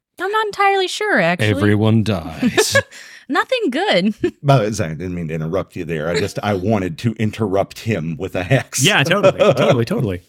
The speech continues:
Speaker 1: I'm going to take the butt of my sword and knock this fucker out.
Speaker 3: Wah.
Speaker 4: Okay, roll might.
Speaker 1: Oh, yeah, I'm not very strong.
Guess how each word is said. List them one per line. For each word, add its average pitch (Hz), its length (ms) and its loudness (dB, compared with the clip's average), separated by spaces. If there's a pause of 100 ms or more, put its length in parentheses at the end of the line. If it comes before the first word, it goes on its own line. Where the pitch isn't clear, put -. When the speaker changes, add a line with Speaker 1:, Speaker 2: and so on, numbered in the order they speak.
(100)
Speaker 1:
I'm 311 220 4
going 277 300 0
to 196 300 0
take 240 300 -4
the 180 200 2
butt 165 220 2
of 247 60 0
my 220 180 2
sword 214 580 0
and 160 380 0
knock 202 260 0
this - 240 -6
fucker 247 360 -2
out. 262 260 2
Speaker 3:
Wah. 175 280 4 (260)
Speaker 4:
Okay, 240 240 2
roll 277 180 2
might. 320 240 0 (380)
Speaker 1:
Oh, 269 120 -10
yeah, 269 200 0
I'm 196 120 0
not 294 160 -2
very 170 180 2
strong. 165 540 0